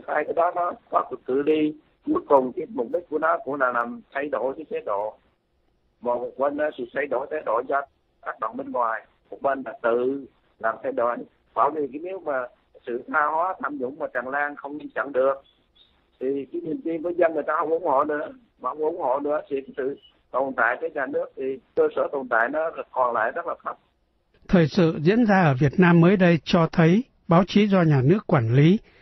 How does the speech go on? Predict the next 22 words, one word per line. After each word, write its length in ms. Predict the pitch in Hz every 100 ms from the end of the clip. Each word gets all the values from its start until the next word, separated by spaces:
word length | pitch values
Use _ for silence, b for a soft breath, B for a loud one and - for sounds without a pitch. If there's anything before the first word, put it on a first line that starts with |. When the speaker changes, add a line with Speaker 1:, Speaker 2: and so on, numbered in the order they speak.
| b
Speaker 2:
có 140 | - 208
thể 300 | - 147 110 139
đã 140 | 208
lâm 280 | 185 185 147
vào 180 | 147 120
điều 300 | 143 131 123
gọi 280 | 135 165
là 160 | 143 131 -
tự 180 | 175 196
diễn 340 | 147 214 233
biến, 220 | 175 180 254 b b b -
tự 240 | 190 170 -
chuyển 240 | 175 120
hóa. 400 | 113 139 151 214 - b b b b b
Nhiều 240 | - 170 151
tờ 180 | 170 147
báo 260 | 147 208
bị 220 | 190 202 -
kỷ 100 | 151
luật 260 | 127 143 - -
đình 280 | 156 139
bản, 300 | 135 127 107